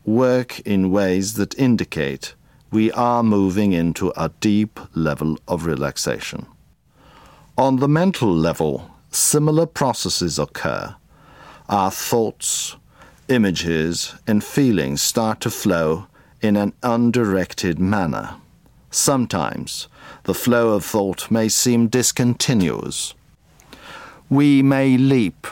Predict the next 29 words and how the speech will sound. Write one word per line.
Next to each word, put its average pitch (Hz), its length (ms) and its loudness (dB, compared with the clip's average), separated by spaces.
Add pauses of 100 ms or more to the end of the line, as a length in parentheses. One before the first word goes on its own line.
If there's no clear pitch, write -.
(140)
from 120 300 2
one 135 380 2
image 90 640 0
to 107 180 2
a 101 80 2
reflection, 107 880 -2 (540)
or 123 240 2
jump 131 400 0
from 127 220 2
the 131 160 0
present 82 720 -2 (160)
to 107 120 0
the 98 120 -2
past, - 680 -2 (460)
or 123 180 2
from 113 280 2
a 113 80 2
mundane 120 640 2
thought 92 520 -2 (100)
into 104 280 0
fantasy, 85 760 -2 (300)
without 110 580 0
any 98 300 2
warning, 87 720 -2 (420)
or 104 480 2
in 90 300 2
no 110 340 0 (120)
apparent 90 760 -2
order. 80 520 -2